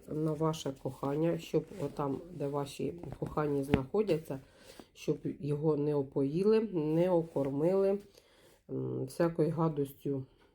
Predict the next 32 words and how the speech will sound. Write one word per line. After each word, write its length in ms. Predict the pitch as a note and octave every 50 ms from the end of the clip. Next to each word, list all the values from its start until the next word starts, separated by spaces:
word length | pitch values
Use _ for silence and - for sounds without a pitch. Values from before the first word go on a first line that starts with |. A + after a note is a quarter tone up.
| _ - - C#3 D#3+ F#3 E3 D#3+
не 240 | F#3+ F#3+ F#3 F3+ E3
підсунули, 760 | E3+ E3+ D#3 - - - A3 A#3+ B3 A#3+ A#3 A3 G#3+ G#3+ G#3 G#3
щоб 180 | - F#3+ E3
він 160 | E3+ F3 F3
не 80 | F3 F3
наївся. 680 | F3 F3 E3+ F3 F3 F#3 F#3 F3 - - F3 E3 E3 - _ _ - - - _ _ -
І 80 | D#3+
потім, 460 | - - D#3+ E3 E3 F3 F3 E3+ E3
е, 500 | D#3+ - - B2+ C3 C#3 C3+ - - C#3 C3+
знаєте, 360 | D#3 D#3 E3 F3+ F3+ - E3+
як 220 | D3+ D3 C#3+ - - _ -
стекляний 640 | - - - E3+ E3 F3+ G3 G3 G3 F#3+ F#3 F#3 F#3
взгляд, 320 | F3 E3+ G3+ A3 A#3+ A#3+ -
і 100 | E3+ E3
нічого 380 | E3+ E3 E3 E3 - F3+ F3
не 120 | F3 F3 F3
бачить, 320 | E3+ F#3 A3 B3 A#3+ -
і 120 | F3+ D3+ D3
нічого 300 | C#3+ C#3+ - D#3+ E3 E3+
не 140 | F3+ F#3+
чує. 380 | F#3+ - - - C#3 C3+ C#3+ D3 - _ _ _ - - - _ _ _ _ _ _ _ _ _ _ _ _ _ _ - - - _
Оцей 520 | - C#3 C3 C3 - - E3+ D#3+ D3 C#3+ C#3
заговір 580 | C#3 D3 D#3+ F#3+ A3+ G#3+ G3+ E3 D#3 D3 C#3 - B2+ - -
саме 280 | F#3+ F#3+ G3+ G3 F3
для 220 | D#3+ D#3+ D#3 D#3 D#3+
цього, 400 | E3 - - C3 C#3 C3+ D#3 E3 - _ _ _ _ _ -
щоб 240 | B2+ - - C3+ C3+ -
його 260 | C#3 C3+ C#3 C#3 C3+
не 160 | C#3 C#3 B2+
окормили, 840 | - - B2+ B2+ - C3+ C3 C3 B2+ C3 D3+ F3+ G3 A3 A#3+ A#3+
не 300 | G3+ F3 D#3+ D3 C#3+ C3+
опоїли 720 | C3+ C3+ C3 C3 - C3 C3 C3+ D3+ F#3 G3+ G#3 G#3+ A3+